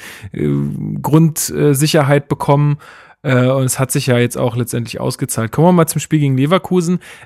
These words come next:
Äh, ich hatte <laughs> letzten Podcast tatsächlich gesagt, dass Leverkusen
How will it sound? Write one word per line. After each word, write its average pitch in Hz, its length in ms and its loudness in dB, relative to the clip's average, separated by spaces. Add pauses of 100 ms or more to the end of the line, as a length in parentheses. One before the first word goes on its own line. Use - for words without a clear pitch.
Äh, 139 460 4
ich - 200 -6
hatte 160 220 2
<laughs> - 0 -
letzten 147 300 2
Podcast 143 340 -2
tatsächlich 135 380 -6
gesagt, 123 360 -4
dass 127 140 -4
Leverkusen 127 640 -2